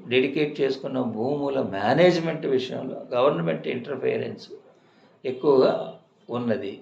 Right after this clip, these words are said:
ఈ యొక్క సవరణలో. ఇది రెండో సవరణ మాత్రమే, ఇది మేజర్ సవరణలు కాదు,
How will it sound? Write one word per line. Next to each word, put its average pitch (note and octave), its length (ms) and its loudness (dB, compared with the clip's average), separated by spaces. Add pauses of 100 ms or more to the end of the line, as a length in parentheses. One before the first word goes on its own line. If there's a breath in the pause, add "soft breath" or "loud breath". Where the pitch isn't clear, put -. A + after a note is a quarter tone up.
ఈ C3 480 -2
యొక్క - 560 -4 (280)
సవరణలో. A2+ 720 -2
ఇది D#3 120 -2
రెండో C#3+ 300 4
సవరణ C#3+ 320 8
మాత్రమే, B2+ 400 0
ఇది D3+ 140 -2
మేజర్ C#3+ 360 4
సవరణలు C#3 420 2 (120)
కాదు, A#2 320 2